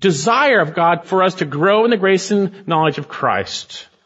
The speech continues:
He says, "Seeing that," or you could translate that term as.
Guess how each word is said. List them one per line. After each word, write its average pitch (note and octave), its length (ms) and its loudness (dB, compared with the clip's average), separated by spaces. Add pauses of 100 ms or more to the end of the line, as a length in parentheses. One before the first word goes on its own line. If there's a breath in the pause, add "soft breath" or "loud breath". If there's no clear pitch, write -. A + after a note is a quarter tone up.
(580)
He E3+ 120 -4
says, F3+ 300 0
"Seeing A#3+ 680 0
that," D3+ 460 2
or D3 120 2
you E3 120 0
could E3 200 -6
translate G3+ 380 -2
that - 180 -2
term D3+ 340 0 (400 loud breath)
as. A#2 720 -2